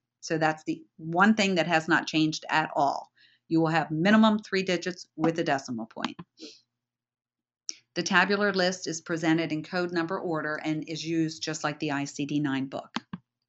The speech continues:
The combination codes are for conditions and symptoms or manifestations. I C D, I C D nine required you to code several codes to identify the proper reporting.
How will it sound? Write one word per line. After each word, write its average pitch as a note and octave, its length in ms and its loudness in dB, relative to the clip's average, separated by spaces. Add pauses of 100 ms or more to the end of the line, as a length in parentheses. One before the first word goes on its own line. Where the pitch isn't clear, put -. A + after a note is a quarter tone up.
(2000)
The F#3 80 -8
combination G#3+ 640 4
codes G3 460 0 (280)
are E3 140 2
for E3+ 80 -8
conditions F#3+ 680 2
and G#3 200 -2
symptoms C#3+ 760 -4 (260)
or F3 400 2
manifestations. D#3 1500 0 (760)
I E3 80 2
C F3+ 200 0
D, F#3 360 2 (260)
I F#3+ 140 4
C G3+ 160 -2
D F#3 140 -6
nine E3+ 440 0
required F#3 680 -2
you E3 80 -2
to E3 80 -4
code D#3+ 300 -4
several G#3+ 400 -2
codes D#3 520 0
to E3+ 140 0
identify D#3+ 480 2
the D3+ 80 -6
proper D#3 400 2
reporting. D3 600 -4